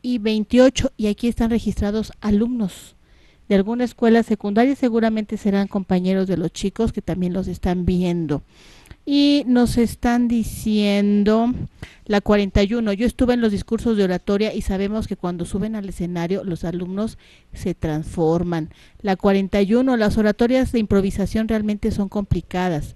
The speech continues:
La sesenta y nueve, "Un buen perdedor también es digno de respeto. Buen discurso, profesora Iliana".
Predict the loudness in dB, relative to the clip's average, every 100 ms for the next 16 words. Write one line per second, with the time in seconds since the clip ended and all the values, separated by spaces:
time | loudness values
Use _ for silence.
0 | -18 -20 -20 -4 0 0 0 0 0 0
1 | 2 2 0 -2 -4 -16 -20 -20 _ -2
2 | 0 0 -2 -4 -2 0 0 0 -2 -4
3 | -2 -2 -2 -4 -4 -4 -4 -6 -6 -6
4 | -4 -4 -4 -6 -8 -8 -6 -4 -6 -6
5 | -6 -6 -6 -4 -4 -2 -2 -2 -4